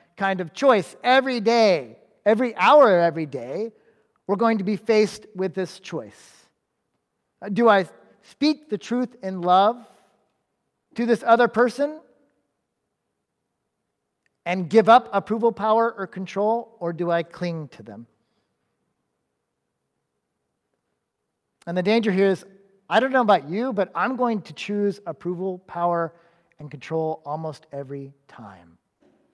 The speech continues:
without Jesus. So if we're going to be able to tell the truth in love, if we're gonna be able to be honest with each other and say it in a loving,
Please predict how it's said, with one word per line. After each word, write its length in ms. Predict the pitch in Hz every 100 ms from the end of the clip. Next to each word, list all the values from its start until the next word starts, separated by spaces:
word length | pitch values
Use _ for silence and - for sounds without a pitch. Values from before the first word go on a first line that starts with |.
| _ _ _ _ _ _ _ _ _ _ _ _ -
without 680 | 143 151 147 135 _ _
Jesus. 440 | - 123 110 101 104 _ _ _ _ _ _ _ _ _ _ _ _ _ _ _ _ _
So 140 | - 214
if 240 | 202 208
we're 80 | 214
going 380 | 190 240 269 269
to 120 | 208
be 180 | 165 220
able 160 | 226 214
to 100 | 180
tell 260 | 208 226
the 120 | 208
truth 380 | 185 - 208 190
in 240 | - 170 160
love, 440 | 175 180 170 156
if 100 | 156
we're 60 | 170
gonna 160 | 196
be 240 | 180 185 - - _ -
able 180 | 214
to 60 | 226
be 160 | 196 190
honest 340 | 180 208 247 -
with 140 | 214
each 160 | 214 190
other 340 | 180 170 165 -
and 120 | 170
say 240 | - 202
it 120 | 202 202
in 120 | 180
a 60 | 160
loving, 600 | 156 185 190 190 185